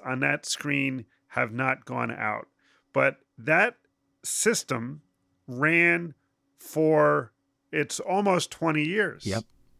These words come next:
Speaker 2: absolutely. Absolutely. Just, just about twenty years. And, and flawlessly. Um, you know, e-, every once in a while there might have been something that I don't even remember, but I can't ever remember,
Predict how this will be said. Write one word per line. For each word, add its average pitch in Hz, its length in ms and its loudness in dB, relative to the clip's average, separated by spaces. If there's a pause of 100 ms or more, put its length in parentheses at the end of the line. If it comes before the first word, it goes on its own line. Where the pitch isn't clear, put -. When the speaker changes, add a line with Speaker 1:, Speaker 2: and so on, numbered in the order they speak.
(120)
Speaker 2:
absolutely. 98 640 -6 (340)
Absolutely. 87 600 -8
Just, - 400 -2
just 143 320 -2
about 117 320 2
twenty 107 300 0
years. 95 360 -2 (100)
And, 110 440 4
and 107 400 4
flawlessly. 123 840 -2 (220)
Um, 90 560 -2
you 180 100 2
know, - 260 -2
e-, 90 320 -8
every 85 220 -8
once 85 260 -8
in 90 60 -4
a 87 60 -4
while 87 180 -4
there 82 140 -4
might 80 200 -4
have 76 120 -12
been 80 340 -8 (200)
something 87 500 -4
that 85 240 -8
I 90 120 -6
don't 92 180 -2
even 92 200 -2
remember, 92 380 0
but 78 200 -10 (460)
I 95 100 -2
can't 110 300 4
ever 92 160 2
remember, 95 560 4